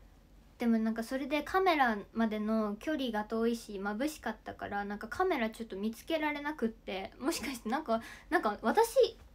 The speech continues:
私がね、自分で見てて、自分の映像を。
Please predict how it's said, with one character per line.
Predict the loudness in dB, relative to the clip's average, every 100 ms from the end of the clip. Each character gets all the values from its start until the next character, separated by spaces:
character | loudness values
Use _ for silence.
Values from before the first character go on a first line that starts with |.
| -6
私 | 4 4 6
が | 6
ね、 | 4 0
自 | -2
分 | -2 -2 -2 -2 -2 -2
で | -4 -4
見 | -2
て | -2
て、 | -2 -6 -6
自 | -6
分 | -4 -4 -4
の | -6
映 | -8 -8
像 | -6 -6
を。 | -6 -10